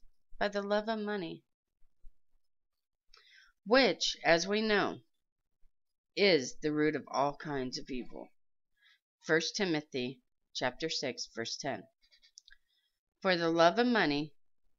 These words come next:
is the root of all evil, which while some coveted after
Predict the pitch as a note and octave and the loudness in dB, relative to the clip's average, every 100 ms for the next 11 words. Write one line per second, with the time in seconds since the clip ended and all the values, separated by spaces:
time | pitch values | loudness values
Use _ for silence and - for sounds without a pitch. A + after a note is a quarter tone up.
0 | - _ F3+ F3+ F#3+ F#3 F#3+ D#3+ - C#3 | -20 _ -6 -4 -4 -2 0 -2 -2 -8
1 | D4 - - D#3+ D#3+ A#2+ D3+ C3+ C#2 - | -8 -10 -4 2 2 2 0 -4 -8 -16
2 | _ _ _ _ - - - - F3 - | _ _ _ _ -16 -16 -14 -6 -4 -2
3 | F#3 F3 E3 - F3 D#3+ D#3+ - B2 F#3 | 6 8 8 6 4 2 0 -2 0 2
4 | A3 A#3+ B3 A#3+ A#3+ D#3+ D3+ D3 | 4 4 4 2 0 -2 -2 -4